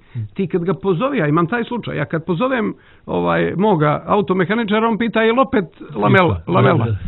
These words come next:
Speaker 1: Ovaj, ne, više m-, ne, i ne čeka da ja, ovaj, progovorim. Tako da, a na kraju krajeva,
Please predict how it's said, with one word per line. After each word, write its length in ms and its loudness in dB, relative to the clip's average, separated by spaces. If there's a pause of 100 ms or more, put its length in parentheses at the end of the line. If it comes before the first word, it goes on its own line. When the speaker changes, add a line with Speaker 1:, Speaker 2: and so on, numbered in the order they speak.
(160)
Speaker 1:
Ovaj, 240 2
ne, 120 6
više 240 2
m-, 540 2
ne, 160 0
i 80 0
ne 160 2
čeka 220 2
da 80 4
ja, 320 2
ovaj, 400 -4
progovorim. 380 -10 (520)
Tako 280 -10
da, 240 -10 (140)
a 100 -6
na 80 -6
kraju 200 -8
krajeva, 400 -8